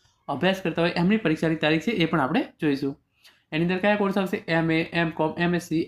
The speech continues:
એમ બી એ, એમ એડ વગેરે જેવા કોર્સ છે એની પરીક્ષાની તારીખ છે એ આવશે. તો તમે આ જોઈ શકો છો યુનિવર્સિટી પરીક્ષાની તારીખો બે હજાર પચીસ. તો પહેલાં તમે જોઈ શકો છો સ્નાતક સેમેસ્ટર ચાર પરીક્ષાની તારીખ છે સાત ચાર બે હજાર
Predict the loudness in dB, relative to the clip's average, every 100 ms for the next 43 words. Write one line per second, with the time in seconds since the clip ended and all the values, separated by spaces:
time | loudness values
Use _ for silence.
0 | -2 0 0 0 -2 -2 0 2 0 -2
1 | _ _ _ _ -2 2 2 2 2 0
2 | 0 0 -2 -2 -4 -2 0 0 -2 -2
3 | -2 0 0 -2 -4 -2 -2 -4 0 2
4 | 2 -4 -10 _ _ -8 -2 0 2 2
5 | 2 0 0 -4 -8 _ _ _ -6 0
6 | 2 0 0 0 0 0 0 0 0 0
7 | 0 2 2 0 -2 -8 _ -4 0 -4
8 | -4 _ _ _ _ _ -6 0 2 2
9 | 0 0 0 0 -2 0 0 2 -2 0
10 | -2 0 -2 2 0 0 -10 _ _ _
11 | -2 0 2 2 2 2 0 -4 2 6
12 | 6 4 0 6 6 6 2 2